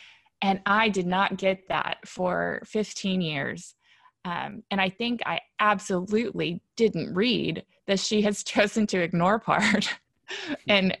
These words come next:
for a long time. And, but I struggled. I did remember the devotion to a higher ideal than the self. And I could not understand that. And when we get to my alcoholic journey, there's, there's a, there's a line in the twelve-step program I'm in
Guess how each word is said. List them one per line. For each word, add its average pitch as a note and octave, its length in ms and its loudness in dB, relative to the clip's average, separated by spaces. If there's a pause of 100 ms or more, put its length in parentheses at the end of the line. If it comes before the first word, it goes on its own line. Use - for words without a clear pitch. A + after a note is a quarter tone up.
(120)
for G#3+ 160 4
a G3+ 100 6
long G3+ 420 2
time. G3+ 580 2 (440)
And, F#3 320 6
but G3 120 6
I F#3+ 100 4
struggled. C4+ 520 2
I G3+ 80 2
did A#3+ 220 -2
remember F#3+ 600 0
the F#3+ 140 -2
devotion F#3+ 520 0
to F3+ 140 0
a E3 40 4
higher F3+ 360 -2
ideal E3 680 -6
than F3 180 -4
the E3 80 -6
self. D#3 440 -4 (120)
And F3+ 300 -6 (1040)
I A#3 200 2
could G3 260 -2
not F#3 340 0
understand F3+ 680 -4
that. A#2 200 -4
And F3+ 120 -4
when F#3 100 -2
we F3+ 80 -2
get F3+ 280 -4
to F#3+ 100 -8
my F3 100 -2
alcoholic E3+ 460 -4
journey, F3+ 320 -6
there's, E3+ 460 -6 (140)
there's F3 240 -4
a, C#3 300 -4
there's F3+ 200 -6
a F3 80 -4
line E3+ 400 -2
in E3 380 -8
the F3 60 -10
twelve-step - 480 -4
program E3 360 -6
I'm D#3+ 120 -6
in D#3 340 -4